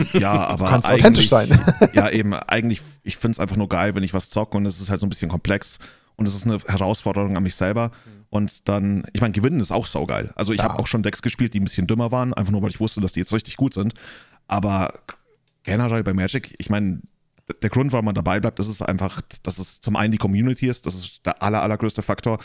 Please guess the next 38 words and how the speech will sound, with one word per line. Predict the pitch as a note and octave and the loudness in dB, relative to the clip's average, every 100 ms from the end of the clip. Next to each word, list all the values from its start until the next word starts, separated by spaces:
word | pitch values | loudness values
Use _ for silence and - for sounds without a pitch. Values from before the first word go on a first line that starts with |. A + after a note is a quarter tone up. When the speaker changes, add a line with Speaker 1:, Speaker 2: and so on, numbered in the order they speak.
| - - _ _ | -14 -20 _ _
Speaker 1:
Aber | G2+ | -4
der | G2 | -4
zweite | - G#2 - | -2 -2 -2
Faktor | G2 F#2+ | -4 -2
ist | F2+ | -2
halt | F#2+ | -2
einfach, | G2 | -2
dass | - F2 | -6 -4
es | F#2 | -4
eine | |
geile | - F#2+ G#2 | 0 0 0
Challenge | - F#2 G2 | 0 -2 -2
an | F2+ | -2
dich | F2 | -2
selber | - F2+ F#2+ | -2 -2 -2
ist | F#2 | -2
und | |
dass | F2 | -2
du | - | -2
halt | F2+ | -2
selber | F#2+ F#2+ | -2 -2
sehen | F#2 F#2+ | -2 -2
kannst, | G2 F#2+ | -2 -4
okay, | F2+ F#2+ F2 | -4 -4 -2
was | F#2 - - - _ _ _ | -4 -6 -12 -14 _ _ _
kann | - A#2 | -2 0
ich | A2+ | -2
jetzt | - - | -4 -2
zum | G2+ | -2
Beispiel | G2+ A2+ | 0 0
in | G#2+ | 0
so | A2+ | 0
einem | G#2+ | 0
Turnier | - B2 C3 | 0 0 0
erreichen, | G#2+ A2+ C3+ B2+ | 0 0 0 0
wenn | A2 | 0
ich | G#2 - | -2 -4
jetzt | D2 - | -8 -8